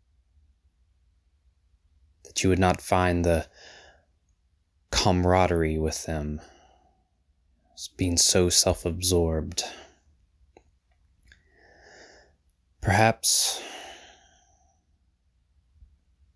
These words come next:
perhaps the madness of your power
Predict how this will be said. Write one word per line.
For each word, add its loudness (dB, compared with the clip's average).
perhaps 0
the -2
madness 0
of -2
your 2
power -2